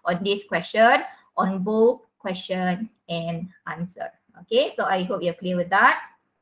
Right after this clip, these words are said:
Okay, students, so let us now continue with the next content standard six point four.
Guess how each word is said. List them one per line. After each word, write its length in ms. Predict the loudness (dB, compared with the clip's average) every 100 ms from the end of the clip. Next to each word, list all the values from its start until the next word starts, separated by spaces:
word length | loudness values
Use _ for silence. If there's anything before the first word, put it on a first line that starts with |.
| _ _ _ _ _ _ _ _ _ _ _
Okay, 320 | 0 4 2
students, 600 | 4 4 6 6 4 0 2
so 160 | 2
let 240 | 4 2 2
us 240 | 0 0
now 640 | 2 4 4 4 4 0 -2
continue 1040 | -2 -2 -6 -6 -4 -2 -2 -2 -2 -2
with 240 | -4 -4
the 160 | -2 0
next 640 | 0 2 4 2 -2 -14
content 640 | _ -6 -6 -4 -4 -4 -6
standard 540 | -8 -6 -4 -4 -6
six 240 | -8 -10 -10
point 320 | -6 -6 -2
four. 320 | 0 0 0